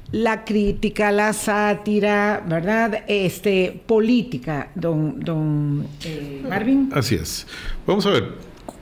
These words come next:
Speaker 2: el, el ejercicio, eh, intelectual que debe realizar un, un juez, una jueza de la República al resolver un caso penal, implica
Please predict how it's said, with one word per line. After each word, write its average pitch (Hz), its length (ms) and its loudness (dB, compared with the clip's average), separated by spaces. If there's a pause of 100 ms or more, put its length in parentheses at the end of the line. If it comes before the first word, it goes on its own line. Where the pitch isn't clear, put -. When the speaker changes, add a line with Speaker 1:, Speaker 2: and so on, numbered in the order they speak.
(180)
Speaker 2:
el, 139 380 2
el 135 160 4
ejercicio, 240 800 2 (760)
eh, 101 440 4 (340)
intelectual 175 680 2
que 120 100 2
debe 117 200 4
realizar 107 520 2
un, 101 440 2
un 104 120 2
juez, 117 300 0
una 107 140 2
jueza 113 280 0
de 117 60 2
la 113 100 4
República 113 640 2 (400)
al 104 100 2
resolver 107 400 2
un 101 140 4
caso 117 300 0
penal, 113 380 0 (640)
implica 185 640 0